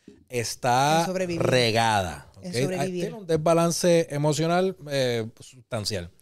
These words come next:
Speaker 1: Pero eso no solo ocurre en el trabajo, eso también ocurre cuando te adentras con parejas, porque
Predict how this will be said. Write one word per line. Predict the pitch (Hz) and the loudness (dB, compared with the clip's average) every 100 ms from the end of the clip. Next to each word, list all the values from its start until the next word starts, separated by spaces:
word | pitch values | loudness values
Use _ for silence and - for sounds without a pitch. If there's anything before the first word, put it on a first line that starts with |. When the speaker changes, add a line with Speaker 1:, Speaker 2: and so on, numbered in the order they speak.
| _ _ _ _ _ | _ _ _ _ _
Speaker 1:
Pero | 131 131 131 | -2 2 4
eso | 143 | 2
no | 208 | 0
solo | 185 185 | 2 2
ocurre | 151 139 123 | 2 0 -2
en | 120 | -2
el | 95 | -4
trabajo, | 90 120 139 | -4 -2 -2
eso | 127 | -2
también | 127 135 | -4 -4
ocurre | 131 139 139 147 | -8 -14 -18 -18
cuando | - 120 110 | -18 -16 -16
te | 98 | -6
adentras | 92 101 113 143 139 - | 0 0 2 0 0 -2
con | 117 107 | -4 -4
parejas, | 90 85 127 104 87 | -8 -8 -6 -6 -8
porque | - 104 - 107 98 | -6 -6 -2 -2 -2